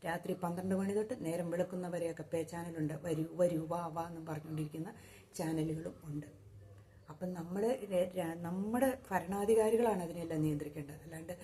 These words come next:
ആ, ഇതൊക്കെ കണ്ടും കേട്ടും കഞ്ചാവും മദ്യമ-, മദ്യവും മയക്കുമരുന്നുമായിട്ട് ഇരുന്നിട്ടാണ് അമ്മയെ അറിയത്തില്ല, പെങ്ങളെ അറിയത്തില്ല, കൊ-, മകളെ അറിയത്തില്ല, മകനെ അറിയത്തില്ലാത്ത രീതിയിലേക്കായി പോകുന്നത്.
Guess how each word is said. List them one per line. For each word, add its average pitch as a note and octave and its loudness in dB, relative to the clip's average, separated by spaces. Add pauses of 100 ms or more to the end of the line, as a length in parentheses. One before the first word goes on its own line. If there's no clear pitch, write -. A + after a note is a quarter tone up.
(320)
ആ, D#3+ -4
ഇതൊക്കെ F#3 2 (320)
കണ്ടും F3 0
കേട്ടും E3 0 (100)
കഞ്ചാവും E3 0
മദ്യമ-, E3 -4
മദ്യവും D#3+ -4
മയക്കുമരുന്നുമായിട്ട് E3 -6
ഇരുന്നിട്ടാണ് D3+ -2 (420)
അമ്മയെ D#3+ 0
അറിയത്തില്ല, D#3 0 (120)
പെങ്ങളെ E3 2
അറിയത്തില്ല, D3+ -2 (120)
കൊ-, D#3 -2
മകളെ E3+ 0
അറിയത്തില്ല, D3+ -4
മകനെ D3+ 0
അറിയത്തില്ലാത്ത D3+ -2
രീതിയിലേക്കായി D3+ -4
പോകുന്നത്. C#3+ -6